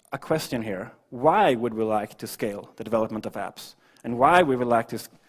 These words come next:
to make our web work on every browser? Perhaps your business or business model doesn't, isn't, isn't, isn't necessary for you to, to do this. And then, then it's just fine if you can control the,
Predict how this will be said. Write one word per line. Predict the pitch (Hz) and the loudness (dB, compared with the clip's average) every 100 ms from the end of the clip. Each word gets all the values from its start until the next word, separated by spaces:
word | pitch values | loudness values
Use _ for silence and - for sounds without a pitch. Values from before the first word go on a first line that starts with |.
| _ _ | _ _
to | 127 117 - | -12 -12 -8
make | 123 117 | -6 -4
our | 107 107 | -2 -2
web | 117 110 | 0 -2
work | 110 104 107 - | -2 -6 -8 -16
on | 104 | -12
every | 110 101 | -10 -8
browser? | 98 101 - - _ _ _ _ _ _ - | -10 -12 -16 -20 _ _ _ _ _ _ 0
Perhaps | 143 170 - 143 | 2 2 0 0
your | 123 113 107 | 2 4 2
business | - - 120 147 135 123 - | -2 -6 -4 -2 -4 -6 -6
or | 101 | -6
business | 113 139 113 120 | -4 -4 -4 2
model | 120 135 117 120 - _ _ _ _ _ - 110 | 4 4 2 -2 -8 _ _ _ _ _ -12 -4
doesn't, | 147 139 117 113 _ - | -4 -2 -6 -8 _ -8
isn't, | 139 127 110 | -6 -6 -10
isn't, | 123 135 139 131 | -12 -12 -14 -12
isn't | 160 - | -12 -6
necessary | 127 208 170 - 127 | 0 0 2 2 2
for | 113 117 | 2 -4
you | 110 107 | -6 -8
to, | - 110 104 _ | -8 -8 -10 _
to | - | -6
do | 127 285 | -2 -2
this. | 127 110 - - _ _ _ _ - | -2 -8 -12 -20 _ _ _ _ -8
And | 160 | -2
then, | 226 185 160 | -2 -4 -8
then | 226 | -6
it's | 202 | -4
just | 175 - | -4 -6
fine | - 180 151 123 | -2 0 0 -4
if | 139 | -6
you | 170 | -6
can | - 139 | -4 -4
control | - 120 - 135 143 131 117 - | -4 -6 0 4 4 4 -2 -6
the, | 120 113 | -6 -6